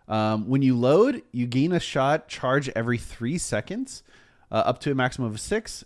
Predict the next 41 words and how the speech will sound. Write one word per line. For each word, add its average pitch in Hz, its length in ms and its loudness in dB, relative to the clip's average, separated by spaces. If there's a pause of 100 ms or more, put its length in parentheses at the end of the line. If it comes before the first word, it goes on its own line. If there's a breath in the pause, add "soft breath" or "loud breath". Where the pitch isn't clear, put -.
and 113 140 -2
then 110 100 0
you 107 80 -2
fire. 127 580 2
Damaging 139 460 -2
abilities 127 320 0
consume 123 400 -4
all 117 220 -2
shot - 260 -4
charges 120 420 -4 (280 soft breath)
to 135 80 -6
deal 170 260 4
an 156 80 0
additional, 139 640 -4 (160)
uh, 104 140 2
bunch 120 260 -2
of 110 60 -4
magic 127 280 -2
damage 127 480 -4 (300 loud breath)
to - 140 -8
the 262 80 -2
target 139 440 4
and 113 200 0
one 135 320 2 (180)
nearby, 117 800 2 (340)
uh, 117 200 -4
one 139 240 2
additional 208 460 0
nearby 113 380 2
target 107 440 -4
per 156 180 -2
charge. 107 580 0 (560 soft breath)
If 123 140 0
there 131 120 6
are 123 100 6
insufficient 170 640 -2
targets 131 300 0
in 104 80 -4
range 127 260 -2
for - 120 -6
each - 340 -8